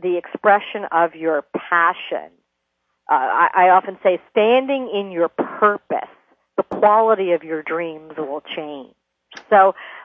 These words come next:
the whole idea in, in dreaming is getting people to swing outside of just being or being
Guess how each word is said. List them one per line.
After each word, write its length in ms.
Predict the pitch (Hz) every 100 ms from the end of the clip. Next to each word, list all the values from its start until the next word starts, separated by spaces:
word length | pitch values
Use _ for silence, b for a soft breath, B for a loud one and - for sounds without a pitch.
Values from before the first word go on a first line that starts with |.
| _
the 60 | 240
whole 300 | 302 415 415
idea 580 | 233 220 220 247 208 180
in, 220 | 180 175 156
in 280 | 180 165 165
dreaming 600 | 180 220 277 269 190 160
is 120 | 165 170
getting 240 | 220 240
people 280 | 226 233 190
to 100 | 170 - -
swing 300 | 220 226 240
outside 720 | 208 175 - _ 202 214 214
of 140 | 185 156 B B B _
just 320 | 160 214 214 - 180
being 640 | 190 196 180 165 156 160 160 B B
or 240 | 180 180 180
being 540 | 175 220 233 214 180